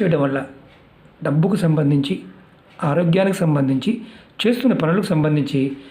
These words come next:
ఇబ్బందులు తొలగిపోతాయి, గుర్తుంచుకోండి.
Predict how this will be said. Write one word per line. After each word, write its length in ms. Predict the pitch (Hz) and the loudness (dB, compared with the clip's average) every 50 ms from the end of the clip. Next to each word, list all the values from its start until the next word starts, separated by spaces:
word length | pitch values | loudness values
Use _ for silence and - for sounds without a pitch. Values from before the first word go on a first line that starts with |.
| - - - - - - - | -20 -20 -20 -20 -8 -2 0
ఇబ్బందులు 420 | 165 147 139 170 165 156 147 - 185 - - - - | 0 2 2 2 2 2 2 2 0 -2 -4 -6 -4
తొలగిపోతాయి, 880 | - 143 147 147 160 - - 143 135 120 135 123 120 117 120 131 139 123 113 - - - - - - _ _ _ - _ _ - - - _ _ - - _ _ _ - _ - 160 | -2 0 0 0 0 0 0 -2 -2 -2 -2 -2 0 2 2 2 2 0 -2 -4 -10 -16 -20 -20 -20 _ _ _ -20 _ _ -20 -20 -20 _ _ -20 -20 _ _ _ -20 _ -2 0
గుర్తుంచుకోండి. 520 | 170 165 165 170 151 156 156 151 123 117 | 0 2 2 0 0 0 0 -2 -2 -2